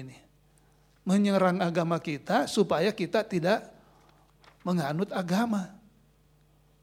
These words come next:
Padahal kita dalam negara hukum Pancasila, kita diminta untuk beragama. Soal beda agama, nggak ada masalah. Nah, ini kira-kira kalau saya baca secara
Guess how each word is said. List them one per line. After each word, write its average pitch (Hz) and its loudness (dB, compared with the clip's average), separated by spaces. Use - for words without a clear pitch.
Padahal 151 0
kita 202 -2
dalam 180 0
negara 165 -2
hukum 165 -2
Pancasila, 151 -4
kita 240 -6
diminta 165 -8
untuk 208 -6
beragama. 269 -6
Soal 208 -2
beda 202 4
agama, 214 0
nggak 190 -2
ada 220 -2
masalah. 254 -4
Nah, 131 -4
ini 226 -2
kira-kira 190 2
kalau 190 2
saya 190 4
baca 170 4
secara 151 0